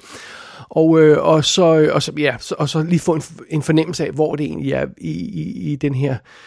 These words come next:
øh, franchise. Så, så lad os lige hurtigt snakke de her fire forrige film igennem, og jeg lover, det bliver ikke sådan super langt. Raiders of the Lost Ark fra nitten enogfirs er naturligvis et mesterværk. Den første film er stadigvæk bare et mesterværk i, i Indiana Jones-franchisen her.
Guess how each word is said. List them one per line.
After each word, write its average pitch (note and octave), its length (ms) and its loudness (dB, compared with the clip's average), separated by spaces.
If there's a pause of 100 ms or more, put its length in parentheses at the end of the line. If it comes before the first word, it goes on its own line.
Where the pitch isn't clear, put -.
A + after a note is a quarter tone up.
(220)
øh, C3 180 -4
franchise. C3 640 -2
Så, D#3+ 160 0
så F#3+ 180 6
lad F3+ 100 8
os F3+ 120 2
lige B3+ 120 8
hurtigt F#3+ 300 8
snakke D#3+ 280 2
de F3 100 0
her D3 200 -2
fire E3+ 400 0
forrige C#3+ 360 2
film - 220 -4
igennem, - 380 -6
og - 80 -2
jeg C#3 100 0
lover, C#3 200 2
det C#3+ 140 -6
bliver C3 140 -4
ikke B2 120 -8
sådan C#3+ 100 -8
super C#3+ 300 -6
langt. - 360 -12 (540)
Raiders F#3+ 580 8
of - 120 -6
the F#3+ 120 2
Lost D#3 520 0
Ark C3 300 -4
fra D#3 120 -4
nitten C#3 260 -2
enogfirs C#3+ 680 -6
er C#3 400 -4
naturligvis C3+ 880 -6
et C#3 140 -4
mesterværk. B2+ 680 -6
Den D3 100 -4
første E3 380 2
film E3+ 260 2
er C#3+ 160 0
stadigvæk C3 400 -4
bare B2+ 140 -4
et C3 60 -6
mesterværk C3 560 -10
i, D3+ 120 -10
i D3 320 -8
Indiana C#3+ 420 -6
Jones-franchisen C3 840 -4
her. C#3 180 -8